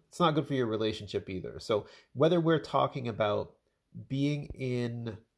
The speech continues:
a relationship and looking at your investments and being worried about the allocation of your resources, that stress will stress the relationship. If you're in a relationship where you can't sleep because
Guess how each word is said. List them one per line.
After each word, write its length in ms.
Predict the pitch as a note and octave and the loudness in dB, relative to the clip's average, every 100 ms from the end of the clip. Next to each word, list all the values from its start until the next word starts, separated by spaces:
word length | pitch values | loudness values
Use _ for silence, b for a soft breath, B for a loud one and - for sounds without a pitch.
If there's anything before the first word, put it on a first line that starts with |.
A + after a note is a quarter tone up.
| _ _ B2+ | _ _ 2
a 80 | |
relationship 840 | G#2 G#2 B2 - A#2+ - A2 F#2 - | 4 6 4 0 -4 0 0 0 -2
and 220 | A2+ G2+ | -4 0
looking 300 | B2 C#3+ C3 | -2 0 -4
at 100 | A#2+ | -2
your 160 | B2 A2+ | -2 -2
investments 560 | A2 A2+ A2+ A2+ G#2 | 0 0 0 -6 -8
and 380 | - A2+ G2 F#2+ | -8 -8 -8 -6
being 420 | B2+ C3 B2+ A2 | -4 -2 -2 -4
worried 560 | G2+ A#2+ C#3 A#2 G#2 - | 0 2 2 0 -4 -4
about 440 | A2 F#2+ G#2 G2+ - b b - | -4 0 0 0 -8 b b -8
the 120 | G#2+ | -2
allocation 600 | A#2 A#2 B2 B2+ A#2 A#2+ | 2 2 0 -4 -4 -4
of 100 | G#2 | -4
your 120 | G#2+ | -4
resources, 640 | F#2+ A2 A2 C3+ C#3 D#3+ D#3 b b b - | -4 -2 0 2 2 -2 -2 b b b -6
that 480 | G#2+ C3+ C#3+ - _ | 2 4 4 -2 _
stress 720 | - - A#2+ A2+ C3+ F3+ - - _ _ _ _ _ - | -14 -6 0 2 2 0 -8 -20 _ _ _ _ _ -10
will 640 | A2 A2 C3+ C3+ B2+ B2 - | -6 4 6 6 4 0 -8
stress 440 | - - C3 A#2+ | -14 -2 0 0
the 120 | - A2 | -4 -4
relationship. 720 | A2 A#2+ B2 A#2+ - - - b b b | -2 -2 -4 -8 -8 -8 -10 b b b
If 220 | E3 F#3 | 2 4
you're 240 | D#3+ G#3 G#3 | 4 6 6
in 80 | G3 | 6
a 40 | |
relationship 800 | E3 F3+ A3 A#3 F3 D#3+ B2+ - | 0 2 2 0 -4 0 0 -2
where 120 | B2 F3 | -4 -4
you 280 | G3 G#3 | -2 -4
can't 320 | G#3 G3+ F#3+ E3 | -2 -2 -2 -4
sleep 400 | F#3 F#3 A#2+ - _ _ - A#2 | -4 -2 -4 -12 _ _ -12 -6
because 500 | C3+ D3 C3+ B2+ | 0 6 6 4